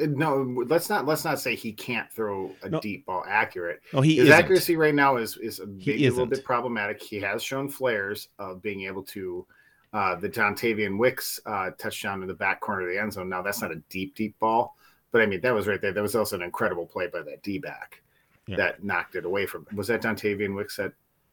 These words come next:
Speaker 1: that one? But anyways,
Speaker 2: I
Speaker 1: yeah,
Speaker 2: think so.
Speaker 1: so
Speaker 2: I'm trying to remember.
Speaker 1: the,
Speaker 2: Yeah.
Speaker 1: the one that got knocked away. So, I mean,
Speaker 2: Yeah,
Speaker 1: he,
Speaker 2: Pryor
Speaker 1: he
Speaker 2: hit it
Speaker 1: can
Speaker 2: away
Speaker 1: do
Speaker 2: just
Speaker 1: it.
Speaker 2: at the end. No,
Speaker 1: Yeah.
Speaker 2: that was Dobbs. It was Dobbs on the dime,
Speaker 1: Dobbs,
Speaker 2: on
Speaker 1: yeah,
Speaker 2: the,
Speaker 1: yeah, yeah,
Speaker 2: the,
Speaker 1: Dobbs, Dobbs, Dobbs, Dobbs,
Speaker 2: on the
Speaker 1: Dobbs.
Speaker 2: fade route to, in the corner there. That was a, that was a perfect throw.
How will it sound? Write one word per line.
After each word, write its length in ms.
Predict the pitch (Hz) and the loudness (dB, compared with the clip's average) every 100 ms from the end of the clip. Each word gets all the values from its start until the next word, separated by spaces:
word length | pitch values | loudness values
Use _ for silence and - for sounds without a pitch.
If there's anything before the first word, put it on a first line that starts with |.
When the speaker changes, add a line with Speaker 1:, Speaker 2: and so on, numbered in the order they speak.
| - | -10
Speaker 1:
that 120 | 101 | -6
one? 260 | 107 113 - _ _ 104 | -4 -6 -10 _ _ -4
But 120 | 98 | -2
anyways, 320 | 90 78 - - | -2 -4 -10 -2
Speaker 2:
I 60 | |
Speaker 1:
yeah, 80 | 110 | 0
Speaker 2:
think 140 | - - | 0 0
so. 120 | 90 | 2
Speaker 1:
so 300 | 120 95 - 156 | 4 4 -2 -14
Speaker 2:
I'm 60 | |
trying 160 | 117 101 | -12 -10
to 40 | 90 | -8
remember. 240 | 85 78 | -10 -12
Speaker 1:
the, 60 | - | -4
Speaker 2:
Yeah. 140 | 85 107 | -4 4
Speaker 1:
the 140 | 120 | 4
one 100 | 120 | 6
that 80 | 110 | 4
got 140 | 107 | 4
knocked 200 | 104 101 107 | 2 0 0
away. 160 | 92 | -4
So, 160 | 87 110 | -4 -2
I 20 | |
mean, 80 | 110 | 0
Speaker 2:
Yeah, 160 | 95 | 0
Speaker 1:
he, 160 | 87 135 | 0 2
Speaker 2:
Pryor 320 | 131 123 104 | 6 6 6
Speaker 1:
he 60 | 120 | 2
Speaker 2:
hit 120 | 101 | 2
it 40 | |
Speaker 1:
can 120 | 131 - | 4 4
Speaker 2:
away 100 | 85 | 0
Speaker 1:
do 60 | |
Speaker 2:
just 160 | 90 - | -2 -6
Speaker 1:
it. 40 | |
Speaker 2:
at 40 | - | -8
the 120 | 82 | -6
end. 180 | 78 - _ | -6 -10 _
No, 100 | 147 | 6
Speaker 1:
Yeah. 40 | |
Speaker 2:
that 100 | 143 | 6
was 120 | 160 120 | 6 6
Dobbs. 420 | 123 95 73 - | 4 4 0 -4
It 40 | |
was 120 | 110 98 | -6 0
Dobbs 480 | 113 107 107 - - - - | 2 2 2 -4 -16 -12 -2
on 120 | 117 | 0
the 60 | 107 | 4
dime, 180 | 113 | 8
Speaker 1:
Dobbs, 260 | 107 117 107 | 10 10 10
Speaker 2:
on 120 | 110 | 6
Speaker 1:
yeah, 60 | 110 | 6
Speaker 2:
the, 60 | 104 | 6
Speaker 1:
yeah, 180 | 101 101 104 | 4 4 2
yeah, 140 | 98 | 4
Speaker 2:
the, 60 | 95 | 2
Speaker 1:
Dobbs, 220 | 101 - | 0 -2
Dobbs, 200 | 95 - | -6 -6
Dobbs, 160 | 90 - | -10 -12
Dobbs, 200 | - - | -10 0
Speaker 2:
on 140 | 113 | 2
the 80 | 113 | 2
Speaker 1:
Dobbs. 80 | - | 4
Speaker 2:
fade 260 | 117 113 | 4 6
route 320 | 107 104 104 - | 4 4 2 0
to, 180 | 110 | -2
in 120 | 80 95 | 0 -2
the 60 | |
corner 380 | - 113 107 95 | -2 0 0 0
there. 180 | 90 92 | 0 0
That 100 | 147 | 0
was 120 | 139 | -2
a, 40 | 87 - | -4 2
that 80 | 131 | 4
was 100 | 117 | 4
a 60 | |
perfect 380 | - 131 113 95 | 2 2 2 -2
throw. 180 | 90 78 | -6 -8